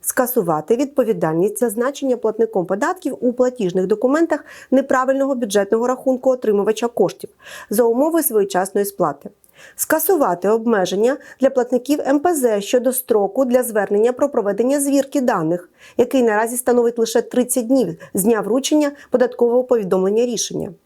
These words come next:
Надати можливість врахувати прохання платника податків про включення до реєстру неприбуткових установ та організацій, реєстрації платником П Д В та єдиним податком не лише при держреєстрації нової юрособи,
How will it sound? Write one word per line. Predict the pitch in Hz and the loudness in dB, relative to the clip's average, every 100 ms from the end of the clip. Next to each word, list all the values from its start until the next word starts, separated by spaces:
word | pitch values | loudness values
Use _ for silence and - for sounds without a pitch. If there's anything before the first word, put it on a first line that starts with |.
| - - - | -20 -12 0
Надати | 269 262 269 262 277 | 0 2 -2 -2 0
можливість | 285 277 233 175 165 - - | 0 0 2 2 0 -6 -6
врахувати | 226 269 262 240 190 175 185 | 0 0 0 -2 0 -2 -4
прохання | 185 190 196 185 170 | -2 -2 0 -2 0
платника | 175 175 202 196 | -2 -2 -2 -2
податків | 185 240 311 311 311 - - | 0 0 0 -2 -6 -8 -8
про | - 277 | -2 -2
включення | 277 277 269 277 254 - - | 0 -2 0 0 -2 -8 -2
до | 262 | 0
реєстру | 254 240 247 254 | 2 -2 0 0
неприбуткових | 262 269 254 277 208 185 | 2 0 -2 0 -2 0
установ | 208 202 220 214 208 | -2 0 0 0 0
та | |
організацій, | 226 226 269 285 339 339 269 | -2 0 0 2 0 0 0
реєстрації | 220 226 247 240 240 | 2 0 -2 -2 -4
платником | 220 214 220 226 226 | -6 -2 -2 0 0
П | 233 | 0
Д | 214 | 0
В | 208 180 | 0 -2
та | 180 196 185 - | -2 -4 -4 -6
єдиним | 240 214 196 | -2 2 2
податком | 190 214 233 233 208 208 | 2 0 0 -2 -2 0
не | 208 | 2
лише | 214 269 339 | 0 0 0
при | 339 | 0
держреєстрації | 254 214 - 196 208 202 185 180 175 | 0 0 0 0 0 0 -2 -2 -2
нової | 185 208 180 | 0 2 0
юрособи, | 175 185 - 180 151 | -2 -4 -2 -2 -2